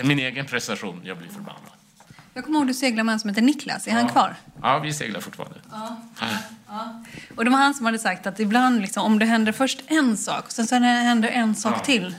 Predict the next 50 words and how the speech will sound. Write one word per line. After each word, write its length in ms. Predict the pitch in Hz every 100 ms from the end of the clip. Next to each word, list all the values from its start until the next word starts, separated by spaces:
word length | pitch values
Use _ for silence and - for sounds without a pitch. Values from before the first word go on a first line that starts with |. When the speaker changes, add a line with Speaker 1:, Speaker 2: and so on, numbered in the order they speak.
| - -
Speaker 1:
Ja. 80 | -
Speaker 2:
Ja. 160 | 214 220 - - - - -
Speaker 1:
Ja, 80 | 123
just 220 | 135 127
det. 60 | - - -
Speaker 2:
Ja. 260 | 202 208 208 - - - - -
Speaker 1:
Det 60 |
är 60 | 240
dåligt. 220 | 196 214 262
Speaker 2:
Men, 180 | 254 269
men 340 | 262 277 262
hur, 560 | 254 262 262 254 - 233
hur 180 | 247 277
seglar 320 | 262 220 214
ni 160 | 220 190
ihop, 240 | 185 - -
du 280 | 208 214 190
och 180 | 185 185
Nick-, 220 | 202 202
han 180 | 240 247
är 80 | 226
din, 320 | 214 202 196
eh, 60 | 190 196
vad, 100 | 214 220 226
vad 100 | 208
heter 140 | 123
Speaker 1:
Han, 180 | 131 135 - - -
gast 560 | 107 135 139 - -
kallar 220 | - 92 78
man 200 | 78 -
det 60 |
för. 160 | - -
Speaker 2:
Ja. 60 | 101
Speaker 1:
Men 120 | 113
det 80 | 123
här 180 | 131 147
är, 180 | 143 120
kräver 380 | 123 127 131 135
ju 140 | 135
då 220 | 104 92
att 200 | 90 - - - - -
de 120 | -
här 80 | 113
båtarna 580 | 120 117 107 101 98 95
är 60 | 95
ju 120 | 95
så 140 | 98
pass 340 | 80 87 - - - _ _ - _ - - - -
fysiska 720 | 120 117 107 104 - 92 87
och 160 | 85